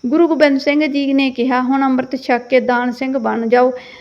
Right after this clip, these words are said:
ਦਾਨੇ ਨੇ ਸਤਿਗੁਰੂ ਜੀ ਦਾ ਹੁਕਮ ਮੰਨਿਆ ਤੇ ਅੰਮ੍ਰਿਤ ਛਕ ਕੇ ਦਾਨ ਤੋਂ ਭਾਈ ਦਾਨ ਸਿੰਘ ਜੀ ਬਣ ਗਿਆ। ਛੱਤੂਆਣੇ ਪਿੰਡ ਵਿੱਚ ਹੀ ਗੁਰੂ ਜੀ ਠਹਿਰ ਗਏ। ਕੋਲ ਹੀ ਇੱਕ ਮੁਸਲਮਾਨ ਫਕੀਰ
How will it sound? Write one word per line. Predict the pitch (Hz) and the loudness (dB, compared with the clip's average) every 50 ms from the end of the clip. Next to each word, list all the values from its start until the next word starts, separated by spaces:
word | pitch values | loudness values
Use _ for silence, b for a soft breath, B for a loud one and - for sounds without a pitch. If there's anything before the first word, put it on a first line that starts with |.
| B B B - | B B B 0
ਦਾਨੇ | 233 262 269 269 285 302 302 | 2 2 4 4 4 4 4
ਨੇ | 294 294 294 | 4 2 2
ਸਤਿਗੁਰੂ | - 311 277 262 277 247 277 262 | 2 0 0 0 -2 -2 -2 -2
ਜੀ | 247 262 262 | -2 0 0
ਦਾ | 269 | 0
ਹੁਕਮ | 262 226 247 269 269 294 277 | 0 0 -2 -4 -2 -2 -2
ਮੰਨਿਆ | 269 262 247 240 240 247 247 | 0 0 0 0 0 -2 0
ਤੇ | 240 254 247 | 2 2 2
ਅੰਮ੍ਰਿਤ | 247 247 247 247 233 - | 2 0 -2 -4 -4 -4
ਛਕ | - 262 247 | -4 -4 -4
ਕੇ | 247 - 254 240 | 0 0 0 0
ਦਾਨ | 208 247 240 233 240 226 | 0 0 -2 -2 -4 -2
ਤੋਂ | 226 254 254 | 0 0 -2
ਭਾਈ | 247 247 262 254 254 | 0 0 0 -2 0
ਦਾਨ | 208 240 240 240 233 220 | -2 -2 -2 -2 -4 -6
ਸਿੰਘ | 226 - 254 247 254 | -6 -4 -4 -2 -2
ਜੀ | 247 262 254 | -2 -2 -4
ਬਣ | 220 226 226 226 | -4 -4 -4 -4
ਗਿਆ। | 220 208 226 226 226 226 B B B B B B - | -4 -4 -4 -4 -6 -6 B B B B B B -4
ਛੱਤੂਆਣੇ | - 302 302 - 320 320 320 311 320 | -4 -4 -2 0 0 0 0 0 0
ਪਿੰਡ | 311 311 - 277 269 262 262 | 0 0 0 0 2 2 4
ਵਿੱਚ | 254 262 262 254 262 - | 4 4 4 2 0 -2
ਹੀ | 269 277 269 | -4 -4 -2
ਗੁਰੂ | 254 262 254 254 254 | -2 -2 -2 -2 -2
ਜੀ | 220 240 247 240 | -2 -4 -4 -4
ਠਹਿਰ | 247 247 277 240 247 247 | -2 -2 0 0 0 0
ਗਏ। | 240 254 254 | 0 0 0
ਕੋਲ | 254 254 262 247 240 240 | 2 2 4 4 4 4
ਹੀ | 247 240 247 254 | 4 2 0 -2
ਇੱਕ | - - - 247 247 - | -4 -4 -4 -4 -4 -2
ਮੁਸਲਮਾਨ | 254 247 240 240 - 254 247 240 240 240 233 | -4 -4 -4 -2 -2 -2 -2 -2 -2 -4 -6
ਫਕੀਰ | 233 - 254 247 - 240 233 240 240 | -6 -6 -8 -6 -6 -6 -6 -6 -8